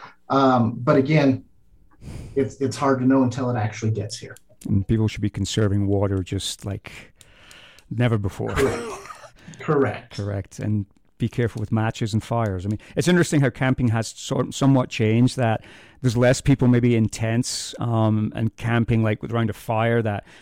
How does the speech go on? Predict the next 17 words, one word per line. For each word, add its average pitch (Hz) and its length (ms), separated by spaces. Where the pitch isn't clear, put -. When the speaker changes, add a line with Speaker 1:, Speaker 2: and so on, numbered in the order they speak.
Speaker 2:
you 113 100
do 127 160
find 123 300
the 107 40
gentrification 120 800
of 107 120
camping 120 460
means 120 220
they 123 80
have 113 260
quite - 280
plush - 420
accommodations 120 840
instead 120 260
of 110 80
the 107 80
tent, 123 320